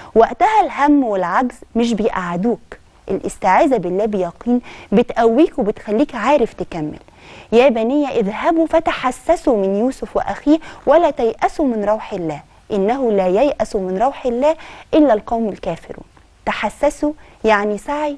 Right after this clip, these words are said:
مش بيقف، مفيش يأس مهما اتوجد الإحباط والوجع. ونتائج الاستعاذة بالله من كل المشاعر المؤلمة والمنهكة ربنا ذكرها،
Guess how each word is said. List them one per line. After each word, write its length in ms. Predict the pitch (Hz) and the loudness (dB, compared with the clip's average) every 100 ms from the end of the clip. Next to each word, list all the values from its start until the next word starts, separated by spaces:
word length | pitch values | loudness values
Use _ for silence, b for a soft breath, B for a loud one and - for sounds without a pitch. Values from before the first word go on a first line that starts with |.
| - | -2
مش 180 | 262 269 | 0 0
بيقف، 480 | 170 208 - - _ B B B | -4 -6 -6 -20 _ B B B
مفيش 440 | 220 214 330 370 - | -2 4 4 2 0
يأس 220 | 302 - - | 0 -2 -4
مهما 320 | 233 320 302 | -2 0 0
اتوجد 440 | 233 - 277 285 247 | 0 2 2 2 0
الإحباط 520 | - - - 202 240 - | -4 -6 -2 -2 -2 -4
والوجع. 440 | - 185 170 165 165 - b b | -6 -2 -2 -4 -10 -20 b b
ونتائج 520 | 190 196 196 285 277 | -2 -2 2 2 4
الاستعاذة 640 | 202 - - 190 185 240 196 | 0 -4 -10 -4 -2 -2 -2
بالله 300 | 185 190 240 | -4 0 0
من 160 | 208 185 | 0 -2
كل 180 | 302 294 | 0 2
المشاعر 440 | 220 190 247 240 | 0 -4 -4 -4
المؤلمة 500 | 208 185 208 247 247 B B B | -4 -8 -2 0 0 B B B
والمنهكة 580 | 240 285 233 208 254 247 | 2 4 2 -4 -8 -4
ربنا 380 | 190 165 302 285 | -2 2 4 4
ذكرها، 540 | 190 170 196 202 - | 0 -6 -6 -6 -12